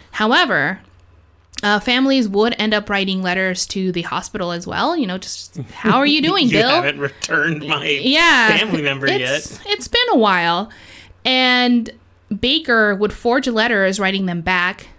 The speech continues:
Speaker 1: posing as their family members. Eventually, this led to his arrest in nineteen forty for mail fraud. I think that was the only thing they can really get him on,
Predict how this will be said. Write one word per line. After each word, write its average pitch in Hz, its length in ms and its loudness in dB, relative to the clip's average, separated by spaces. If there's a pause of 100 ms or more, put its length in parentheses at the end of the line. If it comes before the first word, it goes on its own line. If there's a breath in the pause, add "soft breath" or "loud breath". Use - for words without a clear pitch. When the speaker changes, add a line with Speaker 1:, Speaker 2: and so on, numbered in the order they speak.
(140)
Speaker 1:
posing 196 480 -2
as 165 160 -8
their 175 140 -6
family 180 340 -10
members. - 480 -10 (420 loud breath)
Eventually, 226 560 2
this 208 280 -2
led 190 220 0
to 196 80 -6
his 180 180 -4
arrest 220 480 -2
in 190 140 -6
nineteen 180 300 -6
forty 180 480 -2
for 208 220 -8
mail 180 280 -4
fraud. 80 420 -8 (680 loud breath)
I 202 80 -2
think 220 260 0
that 208 140 0
was 196 120 0
the 214 100 -2
only 196 180 -2
thing 202 160 -6
they 190 60 -2
can 185 200 -6
really 175 240 -4
get 170 300 -6
him 247 220 0
on, 311 340 2